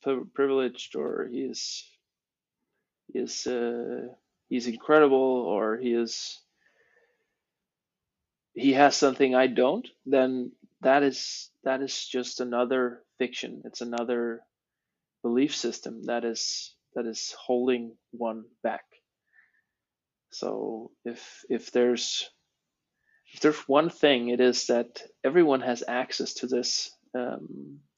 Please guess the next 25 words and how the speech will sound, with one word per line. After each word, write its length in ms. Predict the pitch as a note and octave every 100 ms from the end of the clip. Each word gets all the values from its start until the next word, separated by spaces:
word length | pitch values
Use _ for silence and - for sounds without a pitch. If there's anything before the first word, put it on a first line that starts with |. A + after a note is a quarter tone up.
| -
to 100 | B2
development. 680 | A#2 G#2+ A2+ A#2 - - - - - - _ -
If 160 | A2+ B2+
we 100 | A#2+
have 220 | A#2 A2
to 120 | -
put 160 | A#2 A#2+
a 40 |
word 340 | A2+ A2 B2+ A2+
on 140 | G#2+
it, 140 | G#2+ -
to 220 | A#2+ A2+
experiencing 1040 | A2 - - C3 C#3 C#3+ C#3 - A#2+ A#2+ A#2+ _ _ - - _ _ _ _ _ _ _ _ _ _ _ _ _ _ _ _ _
the 160 | A#2+ A2+
way 240 | A2+ A#2
of 140 | A#2
living 480 | A2 A#2+ A#2 F2 A2+ - _ _ -
in 160 | A#2
a 180 | A2+ G#2+ - _ _ _ _ _ _
more 200 | A#2+ A#2
fulfilled 580 | - A2+ - A#2+ A2+ -
manner, 360 | G#2+ G#2+ - -
in 100 | A2+
a 60 |
more 520 | A2 A2 A2+ A2+ A2